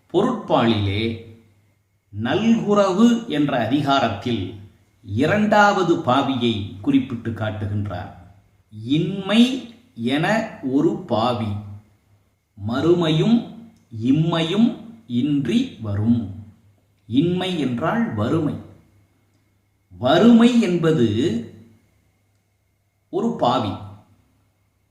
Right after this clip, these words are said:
அது ஒருவனை பற்றி கொண்டால் இப்பிறப்பிலும்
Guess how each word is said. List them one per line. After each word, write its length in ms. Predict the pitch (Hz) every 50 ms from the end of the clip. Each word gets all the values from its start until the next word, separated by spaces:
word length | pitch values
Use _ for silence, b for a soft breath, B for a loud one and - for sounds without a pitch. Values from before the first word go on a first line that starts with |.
| _ _ _ _ _ _
அது 320 | - 170 190 214 226 202
ஒருவனை 440 | 196 185 185 170 170 165 160 156 151
பற்றி 440 | 156 160 185 - - - 247 233 -
கொண்டால் 800 | - 175 156 139 117 113 104 104 110 123 156 175 180 170 - - - - - - - _ _ _ _ _ _ _ _ _ _ _ _ _ _ _ _ _ _ _ _ _ _ _ _ - 113
இப்பிறப்பிலும் 1080 | 120 175 165 - - - 240 247 233 233 226 - - 240 240 233 254 254 311 - - -